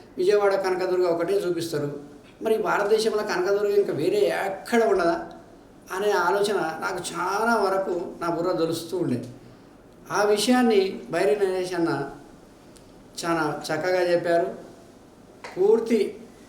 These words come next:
తన సృష్టి రహస్యం అనేది ఎలా జరిగింది అనేది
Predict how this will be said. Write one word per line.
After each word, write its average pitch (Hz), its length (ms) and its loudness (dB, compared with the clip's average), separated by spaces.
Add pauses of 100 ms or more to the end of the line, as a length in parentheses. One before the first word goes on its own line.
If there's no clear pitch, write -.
(140)
తన 170 180 0
సృష్టి 180 720 0
రహస్యం 175 500 2
అనేది 165 500 -2 (280)
ఎలా 165 280 2
జరిగింది 180 460 4
అనేది 151 440 -2